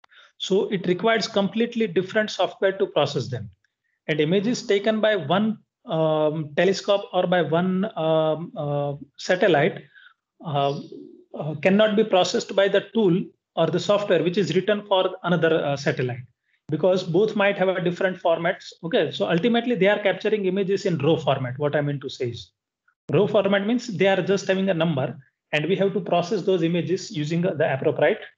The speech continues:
tool. Fine. So they are quite different than, uh, different than the smartphone, obviously. Can we store more than eight bit in color map, and we actually need more than eight bit, or eight bit is enough for now?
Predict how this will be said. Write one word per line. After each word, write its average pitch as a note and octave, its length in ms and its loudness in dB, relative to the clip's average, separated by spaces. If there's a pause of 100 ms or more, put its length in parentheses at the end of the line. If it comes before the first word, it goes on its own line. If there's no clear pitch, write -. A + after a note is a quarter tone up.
tool. C#3 240 0 (1080)
Fine. B3 220 -2 (420)
So D#3 180 2
they E3+ 120 4
are G#3 160 4
quite G3+ 220 2
different F#3+ 440 0
than, F#3 260 -4
uh, E3 300 2 (160)
different F#3+ 380 0
than E3+ 180 2
the E3 200 2
smartphone, C#3+ 560 -2
obviously. C3+ 500 -4 (1800)
Can F3 180 2
we G#3+ 80 -2
store G3+ 400 2
more E3+ 220 2
than G3+ 280 2
eight F#3+ 300 -2
bit G3+ 240 0
in F#3 180 -6
color F#3 280 4
map, G3 220 0 (140)
and E3+ 320 0
we F#3 180 4
actually F#3 400 2
need E3+ 300 2
more E3 200 2
than F#3 240 0
eight F3 240 -4
bit, A3 160 -2 (160)
or E3 200 2
eight F3+ 240 2
bit E3+ 140 2
is F3+ 160 -2
enough F3 360 0
for D3 140 4
now? C3+ 300 -2